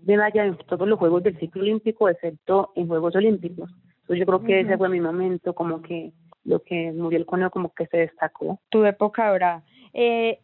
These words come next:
Speaker 2: has
Speaker 1: Sí.
Speaker 2: vuelto, tú, yo sé que tú vas permanentemente a la isla, pero ¿qué dice la, qué dice la gente? ¿Eres referente? ¿Los niños? ¿Han salido nuevos atletas? Pues nos contabas iniciando la entrevista que ya hay dos atletas olímpicos, pues, que, que son tú y el chico que ya está clasificado,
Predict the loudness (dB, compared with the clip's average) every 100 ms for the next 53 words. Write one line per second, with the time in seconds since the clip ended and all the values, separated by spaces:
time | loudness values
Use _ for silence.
0 | _ -2 -2 0 -2 -2 -2 0 2 0
1 | -6 -8 -8 -4 -4 -6 -8 -2 -2 -2
2 | -6 -8 -8 -10 -10 -6 -4 0 0 -2
3 | -4 -4 -4 -6 -10 -8 -6 -6 -8 -12
4 | _ -8 -6 -4 -4 -4 -6 -6 -8 -6
5 | -6 -6 -8 -8 -8 -10 -10 -12 -12 -10
6 | -4 0 2 2 2 0 -6 -20 -6 -4
7 | -2 -2 -2 -6 -4 -4 -2 -4 -4 -4
8 | -2 -2 -6 -6 -8 -8 -10 -4 -4 -4
9 | -6 -6 -4 -2 -2 -2 -2 -2 -4 0
10 | 0 0 -6 _ _ -2 -2 -2 -2 -2
11 | -2 -2 -4 -6 -8 -10 -10 -6 -6 -4
12 | -4 -4 -10 _ _ -6 -4 -4 -6 -6
13 | -2 0 0 -2 -6 -4 -2 -2 -2 -2
14 | -2 -2 -4 -2 0